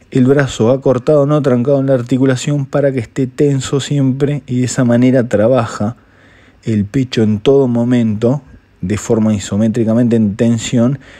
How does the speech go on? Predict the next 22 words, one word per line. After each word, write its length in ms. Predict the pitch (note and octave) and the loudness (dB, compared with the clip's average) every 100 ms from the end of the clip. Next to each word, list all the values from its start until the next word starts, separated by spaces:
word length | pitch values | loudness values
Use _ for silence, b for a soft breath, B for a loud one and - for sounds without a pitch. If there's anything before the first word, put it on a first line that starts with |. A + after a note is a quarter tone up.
| B - | B -2
y 60 | |
luego 320 | A#2 B2 C#3+ C3 | 2 4 4 2
va 80 | |
a 40 | B2 | 0
trabajar 400 | B2 G#2+ A#2+ A2 | -2 -4 -6 -6
todo 240 | - D#3 | 0 0
el 120 | C#3+ B2 | 0 0
cuerpo 480 | C3+ C3+ C#3 D3 | 0 0 0 0
y 140 | F#2+ A#2 | 2 0
hasta 420 | A2 - - G#2 | -2 -6 -4 0
más 240 | A#2 B2+ | 2 0
que 340 | - C3 C3 - - - | 0 0 0 -2 -16 -4
trabajando 520 | A#2 G#2 - A#2+ A2+ | -2 -2 0 0 2
con 120 | A2 | 0
las 100 | A2+ | 0
dos 120 | A#2 | 0
mancuernas, 580 | A#2 A#2 A2 A2+ B2 B2 - | 0 0 0 2 2 -2 -4
porque 260 | F#2 F#2 | -6 -4
tienen 200 | G#2 A2+ | -2 0
que 80 | A2 | -2
hacer 240 | G#2 A#2+ | -2 -2
equilibrio. 640 | A2 F#2+ G#2+ G#2+ F2+ E2+ | -2 0 2 2 0 -4